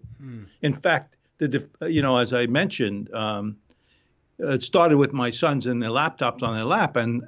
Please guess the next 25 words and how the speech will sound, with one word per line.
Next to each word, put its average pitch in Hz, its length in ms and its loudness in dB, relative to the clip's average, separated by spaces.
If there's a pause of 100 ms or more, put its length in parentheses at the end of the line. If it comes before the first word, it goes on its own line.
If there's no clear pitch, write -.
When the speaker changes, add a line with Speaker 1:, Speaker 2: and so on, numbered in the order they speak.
(160)
Speaker 2:
that's 160 260 -2
when 143 100 -2
I 117 120 -2
found 127 320 0
out, 120 120 0
even 131 200 0
back 107 240 -4
then, 156 380 -2 (300)
if 147 160 0
after 185 360 0
three, 160 180 0
four 131 260 0
hours, 175 340 0
twenty-five 147 460 -2
percent 147 300 -6
of 120 60 -4
the 120 40 -4
male 113 220 -4
sperm 185 400 -4
is 107 120 -8
immobile. 123 440 -6 (840)
Uh, 131 360 4 (360)
two, 185 220 2 (180)
two 208 140 6
percent, 208 540 2